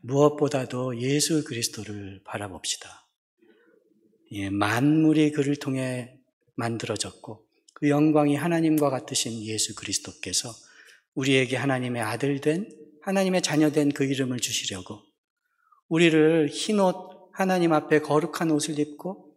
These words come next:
하나님을 기쁘시게 하는 예복을 입혀주시려고 우리 생명의 양식을 주셔서 살게 하시려고 이 세상에 오셔서 목마르고 굶주리고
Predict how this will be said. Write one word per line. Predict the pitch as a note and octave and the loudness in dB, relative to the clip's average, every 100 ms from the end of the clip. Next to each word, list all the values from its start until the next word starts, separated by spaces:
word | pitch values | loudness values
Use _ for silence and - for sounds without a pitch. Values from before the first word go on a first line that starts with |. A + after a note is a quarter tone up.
| _ | _
하나님을 | G3+ G3 G3 F#3 | -4 -2 0 -2
기쁘시게 | F3 E3 - F3+ D#3+ D#3+ | -2 -6 -2 -2 -2 -2
하는 | D3 C3+ C3+ B2 | -2 -2 -2 -2
예복을 | C#3 C3+ C3+ C#3 D3 | 0 0 -2 -2 -4
입혀주시려고 | C3+ - B2 - - - - A#2+ - _ _ _ _ _ _ _ _ _ - | -10 -10 -8 -6 -6 -6 -12 -16 -20 _ _ _ _ _ _ _ _ _ -2
우리 | D#3+ E3 D#3+ | 2 4 4
생명의 | D#3 G3+ G#3+ G3+ F#3+ F3 | 2 0 0 0 2 2
양식을 | C3 C3 - C3+ B2 | 0 0 -2 -2 -2
주셔서 | - B2+ - B2 | -2 -2 -4 -6
살게 | - - F#3 F3+ D#3 | -6 -4 -4 -4 -4
하시려고 | B2 - - - D3+ F#3 _ _ _ _ - _ | -4 -6 -8 -14 -14 -14 _ _ _ _ -20 _
이 | A#2+ | -4
세상에 | A#2+ C3 B2+ B2 | -2 -2 -6 -6
오셔서 | G#2 A2+ G#2+ - E3+ _ _ _ _ _ | -8 -8 -8 -10 -14 _ _ _ _ _
목마르고 | C3+ C#3 C3+ A#2+ A2 A2+ G#2+ - _ _ _ - - | -6 -4 -4 -6 -8 -8 -10 -14 _ _ _ -10 -2
굶주리고 | D3+ D3 B2 G#2+ A#2 C3 | 0 0 -4 -6 -12 -14